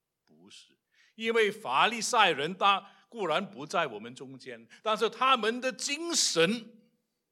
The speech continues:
他们的灵，the spirit of Pharisees，依然在操控我们。所以每一次我们指向死板的规条、死板的传统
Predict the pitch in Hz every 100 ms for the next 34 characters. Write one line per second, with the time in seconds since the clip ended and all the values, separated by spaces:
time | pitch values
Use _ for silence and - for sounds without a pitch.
0 | _ _ _ _ - 208 196 208 208 175
1 | 123 127 180 190 - _ _ - - -
2 | - 190 214 214 - - _ - 139 139
3 | - 170 175 185 165 - 202 110 - -
4 | _ _ _ _ _ _ _ _ _ _
5 | _ _ 131 139 107 90 117 _ _ _
6 | - 135 143 - 147 139 - 143 120 -
7 | _ _ _ _ _ _ _ _ _ -
8 | 196 220 185 135 110 110 101 107 123 196
9 | - 233 196 123 135 185 - 110 104 -
10 | 190 156 117 - _ _ _ _ _ _
11 | _ _ _ _ _ _ _ - - 165
12 | 208 277 135 110 175 170 185 190 180 98
13 | 90 101 - - - 175 233 139 107 190
14 | - - 113 165 226 - 107 104 87 _